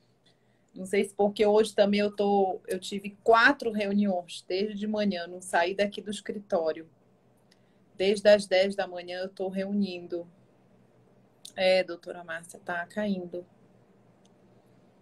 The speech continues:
Mas eu tava até usando o computador pras reuniões. Eu, eu, porque aí a reunião é com muita gente, né? E quando a gente participa das reuniões pelo celular, só aparece o rosto da pessoa que fala.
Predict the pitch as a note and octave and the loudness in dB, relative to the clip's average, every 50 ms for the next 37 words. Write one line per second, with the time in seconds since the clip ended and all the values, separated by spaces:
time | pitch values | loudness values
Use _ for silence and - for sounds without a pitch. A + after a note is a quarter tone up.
0 | _ _ _ _ _ _ _ _ _ _ _ _ _ G#3 F3 F3 F3+ F#3 F3+ F3+ | _ _ _ _ _ _ _ _ _ _ _ _ _ -6 -6 -4 0 2 2 2
1 | F3+ - - F3 F3 F3+ F#3 F#3 F3+ F3+ - F#3+ F#3 F#3 F#3+ G3 G3 - G3 G3 | 2 2 4 2 4 4 2 0 0 2 4 4 4 4 2 -4 -4 -2 -2 -2
2 | F#3+ F#3+ F#3 F#3+ G3 G3 - G3+ G3+ G3+ - - - F#3+ G3 F#3 F3+ F3 - - | -2 -2 -2 -2 -2 0 0 0 -2 -2 -2 0 2 2 2 2 -2 -4 -2 -2
3 | F3 F3 E3+ F3+ F3 F3 F3 E3+ E3+ E3 D#3+ D#3 - D#3+ D#3+ D#3+ - - E3+ E3 | -2 -2 -2 -4 -6 -6 -8 -10 -12 -12 -12 -6 -4 -4 -4 -4 -4 -6 -8 -8
4 | D#3+ D#3 D#3 - - _ _ _ _ _ _ _ _ _ _ _ - _ _ _ | -8 -10 -12 -16 -20 _ _ _ _ _ _ _ _ _ _ _ -20 _ _ _
5 | _ _ _ - _ _ _ _ _ _ _ _ _ _ _ _ _ _ _ _ | _ _ _ -20 _ _ _ _ _ _ _ _ _ _ _ _ _ _ _ _
6 | _ _ _ _ _ - G3 G3 - - - G3 G3 G3 G3 G3+ G#3 G#3+ G#3+ G#3+ | _ _ _ _ _ -4 -4 -4 0 4 6 8 8 10 10 8 8 6 4 2
7 | G#3 G#3 G#3+ G#3 G#3 - G#3 G#3 A3 B3 B3 C#4 C4 B3 A3+ A3+ A#3 B3 B3 B3 | 2 4 4 2 2 2 2 2 2 2 2 2 2 2 2 2 2 2 2 0
8 | - A3 G3+ G3+ G#3 G#3 G#3 G3+ G3 - - G#3 G3 G3 G3 G3+ G3+ G3+ - - | 0 0 2 4 4 4 2 0 -2 -2 -2 -2 0 0 0 0 -2 -2 -2 -2
9 | - G3 G3 - - A3+ - - G3 G3 F#3+ F#3 F#3+ G3 G3 F#3+ F#3 F#3+ F#3+ - | -2 -2 -2 -2 -6 -2 0 0 2 2 0 -2 -2 -4 -6 -4 -4 -4 -4 -4
10 | - G3+ F#3+ F#3+ F3+ - - - F#3 F3+ F3+ F3+ F3+ F#3 F#3+ G#3 G3+ - G#3 F#3+ | -2 -2 -4 -4 -4 -6 -4 -2 0 0 0 2 2 0 0 0 0 0 0 0
11 | F#3+ - F#3 F3 F#3 F#3 G3 G3+ G3+ - A3+ G#3+ G#3+ G#3+ - G3+ G3 G3 G3 - | 2 2 2 2 2 2 0 -2 -4 -8 -8 -6 -6 -2 0 2 2 2 0 -2
12 | - G3+ G3+ G3 G3+ G3 G#3+ G#3 G#3 - B3 B3 - - - G3+ F#3 F3 E3+ E3+ | -4 -4 -2 -4 -2 0 0 0 0 -2 -8 -16 -10 -6 -4 -2 -2 -2 -4 -4
13 | E3 E3 | -6 -8